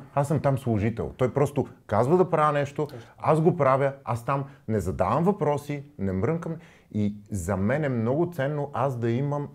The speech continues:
Speaker 1: Иван не е просто мой треньор, той е мой ментор. Има огромна разлика между треньор и ментор. Треньорът е човека, който ти казва: „Направи десет клека, направи петнайсет набирания“. Не. Аз гледам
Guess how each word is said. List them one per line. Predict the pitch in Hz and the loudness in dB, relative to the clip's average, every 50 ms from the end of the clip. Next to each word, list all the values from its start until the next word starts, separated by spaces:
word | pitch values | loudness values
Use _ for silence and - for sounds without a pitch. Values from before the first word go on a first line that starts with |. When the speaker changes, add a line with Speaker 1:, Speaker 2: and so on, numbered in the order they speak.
| - _ _ | -18 _ _
Speaker 1:
Иван | - 110 82 127 151 156 143 120 | -6 -2 0 0 0 0 0 0
не | 110 120 | 0 0
е | 139 135 | -2 -2
просто | - 131 131 120 - - | -2 -4 -4 -4 -4 -4
мой | 107 101 107 110 | -2 -2 -2 -2
треньор, | 110 - 95 87 87 87 82 73 67 - - - | -4 -6 -6 -4 -4 -4 -4 -4 -6 -8 -12 -8
той | - 110 117 | -4 -2 -2
е | 113 | 0
мой | 98 101 104 95 | 0 0 -2 -2
ментор. | 90 90 95 92 92 85 - 71 69 - _ _ - | -2 -2 -2 -4 -4 -6 -8 -12 -12 -14 _ _ -4
Има | 120 135 135 | -2 -2 0
огромна | 110 113 117 127 135 131 117 | 0 -2 -2 -2 -2 -2 -2
разлика | 113 117 120 117 123 120 127 | -2 -2 -2 -4 -4 -4 -2
между | 117 110 98 82 92 | -2 -2 -2 -2 -4
треньор | 90 - 95 82 85 90 117 143 156 - - - | -4 -4 -4 -2 0 2 2 2 0 -2 -6 -8
и | 101 | -6
ментор. | 92 92 104 107 101 - 80 69 - | -2 -2 -2 -2 -2 -4 -8 -10 -8
Треньорът | - 80 80 90 107 147 170 175 175 175 - - - - - - | -6 -4 -2 0 2 2 2 2 0 -4 -10 -18 -20 -14 -10 -10
е | - | -6
човека, | - 117 120 135 135 - | 0 2 2 2 2 0
който | - 131 - | 0 0 0
ти | - 120 | -2 -2
казва: | - 123 120 101 104 | 0 0 0 2 0
„Направи | 98 85 - - 131 123 | -2 -2 -2 -2 0 2
десет | 107 120 113 117 - | 2 0 0 0 -2
клека, | 117 117 117 - 110 | -2 -2 0 -2 -4
направи | 98 85 - 110 - | -6 -4 -4 -4 -4
петнайсет | - 95 - 104 104 98 104 | -4 -4 -4 -4 -4 -4 -4
набирания“. | 104 90 87 104 101 101 92 87 85 | -4 -2 -2 -2 -2 -2 -2 -2 -2
Не. | 87 107 113 104 107 - - - - - - _ _ _ _ - | -2 -2 -2 -2 -6 -12 -20 -20 -20 -20 -20 _ _ _ _ 0
Аз | 123 143 127 123 110 | 0 0 0 -2 -2
гледам | 95 110 123 139 156 131 135 120 95 82 | 2 2 4 4 4 4 2 0 0 -4